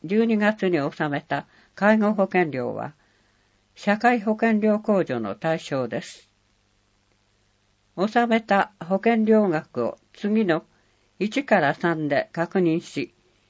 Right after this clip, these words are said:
申告の際に提示してください。一、年金天引きで納めた方の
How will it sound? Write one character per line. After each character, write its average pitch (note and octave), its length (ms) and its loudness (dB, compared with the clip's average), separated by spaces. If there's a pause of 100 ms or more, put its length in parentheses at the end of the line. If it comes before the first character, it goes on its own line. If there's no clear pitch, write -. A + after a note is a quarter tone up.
(200)
申 A#3+ 260 -2
告 A3+ 280 0
の G#3+ 120 2
際 F#3 300 0
に B2 240 -4
提 E3+ 200 2
示 C#3+ 180 -4
し - 40 -18
て C#3 120 -4
く A#2+ 120 -8
だ C#3 140 -6
さ - 180 -6
い。 - 80 -12 (1700)
一、 F3+ 420 -2 (840)
年 A3+ 260 2
金 A3+ 280 0
天 A3 320 0
引 G#3 120 -2
き F#3+ 120 -4
で F3 120 2
納 F3 280 -2
め D3 100 -2
た D3+ 160 -6
方 C#3 300 -6
の A2 180 -6